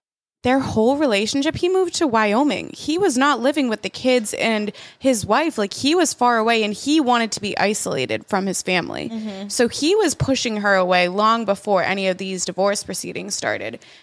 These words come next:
Speaker 1: They get divorced and he starts doing really weird shit to try to get her back. Like, really weird. For Valentine's Day, he sent her a truck full of roses.
Speaker 2: He's snuck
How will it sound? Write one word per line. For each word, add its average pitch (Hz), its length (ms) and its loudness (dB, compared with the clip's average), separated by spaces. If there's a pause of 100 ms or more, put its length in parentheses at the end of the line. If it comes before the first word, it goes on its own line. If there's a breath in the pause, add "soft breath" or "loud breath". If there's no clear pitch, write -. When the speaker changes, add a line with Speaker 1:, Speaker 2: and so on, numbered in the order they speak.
(120 loud breath)
Speaker 1:
They 220 120 0
get 233 280 0
divorced 190 720 0 (340 soft breath)
and 214 120 -4
he 285 240 0
starts 311 440 0 (140)
doing 185 540 -2
really 214 520 4
weird 185 540 2
shit - 380 -2
to 170 100 -12
try 160 260 -2
to 170 60 -4
get 156 160 0
her 175 160 -2
back. - 400 -4
Like, 185 220 0
really 240 480 2
weird. 170 400 0
For 233 100 -2
Valentine's 247 560 2
Day, 254 160 2
he 240 80 2
sent 220 220 -2
her 214 240 2
a 202 60 2
truck - 520 -4
full 190 420 0 (320 loud breath)
of 208 140 2
roses. 180 720 0
Speaker 2:
He's 233 400 0
snuck 226 500 0